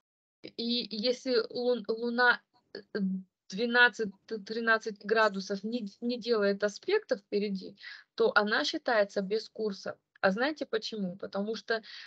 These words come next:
за одни сутки она проходит примерно, ну, это самое, вот этот вот пу-, путь. Вот оно и называется так, суточный путь Луны, двенадцать где-то с половиной градусов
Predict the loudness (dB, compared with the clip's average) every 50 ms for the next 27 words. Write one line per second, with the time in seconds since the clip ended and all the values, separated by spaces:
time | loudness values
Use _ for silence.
0 | -14 -12 -4 2 4 6 8 8 6 6 6 4 4 4 2 -2 -4 -6 -6 -6
1 | -6 -6 -6 -6 -8 -6 -2 0 0 0 0 -4 -6 -6 -4 -2 0 0 0 2
2 | 0 -2 -2 0 0 0 0 2 0 -2 -4 -4 _ 0 0 2 4 4 4 4
3 | 4 2 0 -2 -4 -4 -6 -8 -16 -16 _ -2 0 2 2 2 2 0 0 -2
4 | -2 -4 -4 -6 -4 -2 0 0 2 4 4 4 2 2 -2 _ -2 0 2 2
5 | 2 2 0 -2 -2 -4 _ _ _ -14 -14 -12 -8 -6 -6 -6 -8 -10 _ -18
6 | -12 -6 -4 -2 0 2 2 2 4 4 4 4 4 4 4 4 2 2 2 4
7 | 6 6 6 6 4 0 0 0 0 0 -2 -4 -6 -4 -4 -2 -2 -2 -2 -2
8 | -2 -2 -2 -2 -2 -4 -6 -6 -4 -2 -2 -2 0 0 0 0 0 0 0 0
9 | -2 -10 -20 -20 -20 -20 -10 -4 0 0 2 4 2 2 2 0 -4 -8 -8 -8
10 | -4 -2 -2 -2 -2 -4 -8 -8 _ -4 -2 -2 -2 -2 -4 -6 -6 -6 -6 -4
11 | 0 0 0 0 0 -2 -6 -12 -12 -12 -12